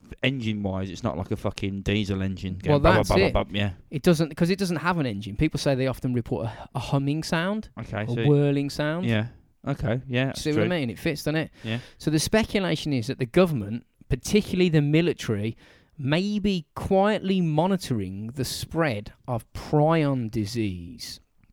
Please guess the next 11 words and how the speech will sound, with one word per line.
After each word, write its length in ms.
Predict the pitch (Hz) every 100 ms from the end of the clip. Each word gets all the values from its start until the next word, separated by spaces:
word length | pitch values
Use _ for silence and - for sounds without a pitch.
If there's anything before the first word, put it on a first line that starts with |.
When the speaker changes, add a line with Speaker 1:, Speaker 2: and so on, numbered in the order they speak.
| -
Speaker 1:
Prion 500 | - 113 139 104 95
disease? 520 | 95 95 92 85 92 -
Speaker 2:
Now, 80 |
prions 460 | 120 180 202 180 143
are 100 | 135
a 60 | 123
small 720 | - - 160 170 175 175 -
infectious 500 | 139 - 160 - 143
particle 720 | - 156 160 151 - 107 104
which 240 | 117 110 -
contain 800 | 123 - 143 135 123 117 110